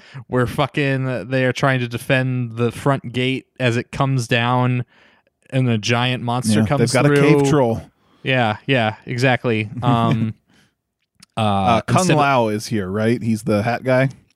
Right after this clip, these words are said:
Speaker 1: Yes, Kung Lao's
Speaker 2: Yeah.
Speaker 1: the hat guy.
Speaker 2: So
Speaker 1: He,
Speaker 2: he,
Speaker 1: uh,
Speaker 2: he cuts a few of these monsters in half, and then, and the, the monsters, by the way, look straight out of, like, um, well, some of them, some of them are just Tarkatans, but others look like they're straight out of the Castlevania cartoon,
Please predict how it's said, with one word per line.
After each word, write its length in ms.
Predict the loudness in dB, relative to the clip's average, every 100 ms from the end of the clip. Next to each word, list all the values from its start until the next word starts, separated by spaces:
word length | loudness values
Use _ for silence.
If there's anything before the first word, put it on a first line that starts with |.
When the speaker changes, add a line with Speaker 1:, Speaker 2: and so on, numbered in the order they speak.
| _
Speaker 1:
Yes, 320 | -6 -6 -6 -8
Kung 200 | -8 -4
Lao's 220 | -2 -2
Speaker 2:
Yeah. 20 |
Speaker 1:
the 60 | -4
hat 220 | -6 -6
guy. 320 | -4 -4 -2 -4
Speaker 2:
So 140 | -4
Speaker 1:
He, 180 | 0 0
Speaker 2:
he, 60 | 2
Speaker 1:
uh, 180 | 0 2
Speaker 2:
he 40 |
cuts 200 | 0 -2
a 60 | -4
few 460 | 0 2 4 2
of 120 | 2 0
these 420 | 0 0 -4 -12 -20 _ _ _
monsters 680 | -6 -4 -4 -4 -4 -4 -2
in 180 | -2 -2
half, 380 | -4 -6 -8
and 200 | -6 -4
then, 300 | 0 0 0 -2
and 120 | -2
the, 100 | -4 -8 -14
the 80 | -4
monsters, 360 | -2 0 -2 0
by 100 | 0
the 80 | 2
way, 140 | 0
look 180 | -2 -4
straight 340 | -6 0 4
out 160 | 4 4
of, 300 | 0 -4 -6
like, 360 | -2 -2 -4 -10
um, 300 | -6 -6 -6 -2
well, 100 | 0
some 160 | 2
of 80 | 0
them, 140 | -4 -2
some 120 | 2
of 60 |
them 140 | 2 2
are 60 |
just 200 | 0 -2
Tarkatans, 560 | -4 -2 -2 -2 -6 -2
but 160 | -2 -2 -4 -20 _ _
others 380 | 0 2 2 2
look 140 | 0 2
like 380 | 2 0 -4 -8
they're 120 | -6 -6
straight 280 | 0 2
out 120 | 2 0
of 60 |
the 40 | -2
Castlevania 560 | -2 -2 0 0 0 -2
cartoon, 600 | -6 -6 -6 -6 -8